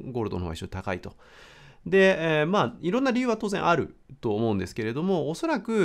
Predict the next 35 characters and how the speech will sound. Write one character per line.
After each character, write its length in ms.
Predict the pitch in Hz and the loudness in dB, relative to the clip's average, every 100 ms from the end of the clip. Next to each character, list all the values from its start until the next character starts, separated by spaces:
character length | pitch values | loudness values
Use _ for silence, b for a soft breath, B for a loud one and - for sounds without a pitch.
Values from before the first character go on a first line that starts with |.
| 113 - 147 143 139 135 131 127 123 113 101 104 | 2 0 -2 -2 0 0 0 0 0 -2 -4 -6
う 20 | |
ー、 20 | |
ビ 100 | 135 | -4
ッ 20 | 139 | -4
ト 100 | 220 | 0
コ 160 | 311 | 2
イ 100 | 220 | 2
ン 100 | 131 | 4
も 220 | 160 185 117 | 4 4 2
そ 480 | - 135 170 202 | -4 -4 0 2
う 60 | 220 | 2
い 100 | 233 | -2
っ 20 | |
た 240 | 226 - 220 | -4 -4 -2
立 320 | 233 247 226 | -2 -2 -2
場 120 | 151 | 0
に 120 | 110 | 0
な 220 | 98 98 120 | 0 -2 -2
り 100 | 143 | -2
始 260 | 175 202 | -4 -4
め 120 | 294 | -2
た 120 | 247 135 | 0 2
の 120 | 95 | 2
か 180 | - 92 | 0 -2
な 160 | 104 | -2
っ 80 | - | -4
て 140 | - | -8
い 120 | 101 82 | -8 -8
う 300 | - - - | -10 -12 -12
感 300 | 110 107 143 | -8 -6 -4
じ 100 | 175 | -4
で 80 | |
す 100 | 196 | -4
よ 60 | 95 | -4
ね。 160 | 90 | -4